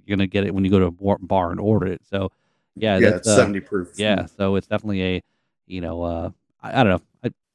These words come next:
Speaker 1: it's like you're in the same boat, right? You, you, you circle around, you've a lot of, through the podcast, learned a lot of things, talking to different people, and, you know, and, and kinda sharing different knowledge that people may not be aware of, or guidance and so forth.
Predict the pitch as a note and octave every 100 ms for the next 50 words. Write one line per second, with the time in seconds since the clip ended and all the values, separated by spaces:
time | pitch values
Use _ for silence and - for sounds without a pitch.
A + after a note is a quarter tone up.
0 | - _ C#3 D3+ C3 C3+ B2 C3+ A#2+ A2+
1 | G2 G2+ G#2 A2+ B2+ A#2+ A2 A2+ A2 -
2 | C#3 - B2 A#2+ B2 B2 G#2 G2+ G2+ A2+
3 | A#2 G#2+ _ A#2+ A2 - A2 A2 A#2 A2
4 | G#2 G#2+ A#2+ A#2+ A2 A2 A2 A2+ A2 -
5 | B2 A#2 G#2+ G#2+ G#2 - A2 G#2 A2+ G#2
6 | _ _ _ - G#2+ G#2+ G2+ G2 G2 F#2+
7 | F#2+ G2 E2+ B2 G#2+ - A2+ A2+ G#2+ A2
8 | G#2+ G#2 G#2+ G#2+ G#2 F#2+ A2 G#2+ G2 G2+
9 | G2+ G2+ F#2 F#2 G2 F#2+ A2+ B2 A#2 A2
10 | G2 F#2 - A2+ A#2+ A#2 A2 G2 F#2+ A2+
11 | G#2+ - G#2+